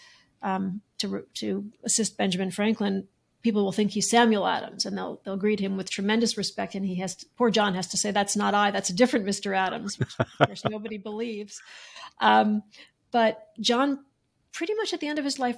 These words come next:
Speaker 1: writes off Samuel, first of all, as a fairly parochial character, someone who could not get his mind around this new America, and secondly, as a man who, as he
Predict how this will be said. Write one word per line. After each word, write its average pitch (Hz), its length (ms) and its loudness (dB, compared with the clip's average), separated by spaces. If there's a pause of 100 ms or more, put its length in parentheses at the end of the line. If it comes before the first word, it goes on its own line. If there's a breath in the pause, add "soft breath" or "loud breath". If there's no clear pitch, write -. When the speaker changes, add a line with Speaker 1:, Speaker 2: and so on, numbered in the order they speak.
Speaker 1:
writes 202 380 -4
off 220 180 -4
Samuel, 202 720 -2 (280 loud breath)
first 262 260 -4
of 233 100 -2
all, 214 160 2
as 190 120 -2
a 196 60 -6
fairly 202 260 -4
parochial 202 540 -4
character, 233 580 -6
someone 202 240 -4
who 190 80 -4
could 208 260 -8
not 214 240 -4
get 214 120 -4
his 208 160 -4
mind 196 340 -2
around 202 240 -2
this 196 180 -4
new 202 160 -2
America, 202 640 -2 (680 loud breath)
and 202 340 2
secondly, 233 460 -2
as 202 180 -2
a 208 60 -2
man 202 280 -2
who, 202 280 -2
as 196 140 -6
he 226 160 -10